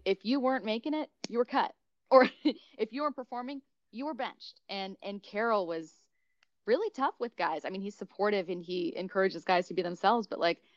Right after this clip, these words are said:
he was not afraid for a very loyal person to, to say, "Hey, you need to prove it or you're outta here." And, um, it, it was interesting to hear from a for-, former player that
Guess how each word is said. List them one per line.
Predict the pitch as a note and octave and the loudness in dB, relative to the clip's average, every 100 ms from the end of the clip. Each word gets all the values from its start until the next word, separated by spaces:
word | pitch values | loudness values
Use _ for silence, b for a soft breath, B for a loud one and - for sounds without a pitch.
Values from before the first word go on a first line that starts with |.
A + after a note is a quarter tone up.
| _ _ _ | _ _ _
he | A3 F4 | -2 2
was | A#4 G#3+ | 2 2
not | F#3+ G3 B3 | 2 4 2
afraid | - E3+ - F#3+ A#3 G3 F3 F3+ _ _ - | -2 -8 -2 0 2 -2 -4 -12 _ _ -4
for | F#3+ | -2
a | E3 | 0
very | F3+ G3 | -2 -4
loyal | F#3+ F#3 F3 | -2 -4 -4
person | F#3 B3 - E3 D3+ - | -6 -6 -8 -12 -12 -4
to, | F#3 E3+ - _ - | -2 -2 -4 _ -10
to | F3+ | -6
say, | - F#3 E3+ - _ | -2 0 0 -6 _
"Hey, | G#3+ G3+ | -2 0
you | C4+ | 0
need | A3 | -2
to | |
prove | - G3+ | -2 -2
it | F3+ - - | -2 -4 -6
or | F3 | -4
you're | E3 | -4
outta | D#3+ D#3 | -4 -6
here." | D#3 - - _ _ _ _ G3 | -10 -14 -18 _ _ _ _ 2
And, | F#3+ F#3 | 4 4
um, | F3+ E3 D#3+ F3 _ _ _ _ _ _ - - - | 2 0 -4 -12 _ _ _ _ _ _ -16 -16 -14
it, | A2+ - | -12 -4
it | B2 | 0
was | F#3+ E3 | 0 0
interesting | - G#3 G#3 - G3 | -2 -4 -4 -6 -2
to | F3+ | 0
hear | G3 F3 | 2 2
from | F3+ E3 | 0 -6
a | |
for-, | - F#3 E3+ - | 2 4 4 2
former | - F#3+ F3 | 0 0 0
player | - F3 E3 E3 | 0 0 2 0
that | E3 | -2